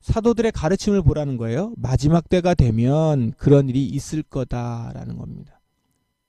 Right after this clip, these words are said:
중요한 것은 우리가 이 점을 기억하면서 경계해야 한다라는 것이죠.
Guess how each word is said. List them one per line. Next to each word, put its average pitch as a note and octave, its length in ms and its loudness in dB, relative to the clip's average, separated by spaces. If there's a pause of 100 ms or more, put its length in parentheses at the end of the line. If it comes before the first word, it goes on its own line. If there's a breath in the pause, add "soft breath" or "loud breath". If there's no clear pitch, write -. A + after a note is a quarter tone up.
(760)
중요한 F3+ 400 -2
것은 F#3+ 420 -4 (120)
우리가 C#3 200 -2
이 C#3+ 160 0
점을 D3+ 220 2
기억하면서 D3 800 -4 (100)
경계해야 C3+ 760 -2
한다라는 A#2+ 600 -12
것이죠. - 360 -16